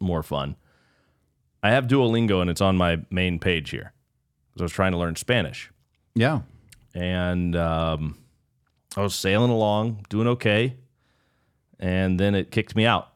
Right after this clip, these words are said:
Speaker 1: 'cause I failed too many sessions. And I got <laughs> locked out and said, "Try again tomorrow." And I said, "No, the heck with this. You've just, your free app, you have, you have, I have failed out of a free app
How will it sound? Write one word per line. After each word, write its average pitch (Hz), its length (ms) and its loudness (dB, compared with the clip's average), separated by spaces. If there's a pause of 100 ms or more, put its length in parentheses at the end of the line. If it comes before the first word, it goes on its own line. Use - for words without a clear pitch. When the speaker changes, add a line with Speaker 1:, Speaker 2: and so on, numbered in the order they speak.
(140)
Speaker 1:
'cause - 160 -8
I 85 120 2
failed 90 300 0
too 104 140 0
many 90 320 0 (180)
sessions. - 560 -4 (840)
And 98 120 0
I 95 40 2
got - 260 -2
<laughs> - 0 -
locked 123 280 0
out 135 300 2 (320)
and - 140 0
said, 117 200 0
"Try 123 200 4
again 123 180 4
tomorrow." 135 360 6
And 113 80 2
I 107 80 0
said, 120 200 0
"No, 139 360 4 (100)
the 113 100 4
heck 139 220 2
with 127 120 0
this. 156 260 2 (320)
You've 151 200 4
just, 151 300 0 (420)
your 147 180 4
free 180 280 4
app, 156 340 4 (680)
you 127 240 6
have, 113 680 4 (460)
you 127 140 4
have, 131 380 -2 (100)
I 120 100 4
have 113 100 0
failed 156 340 6
out 139 340 4
of 113 200 -2
a 104 100 2
free 143 340 2
app 120 300 2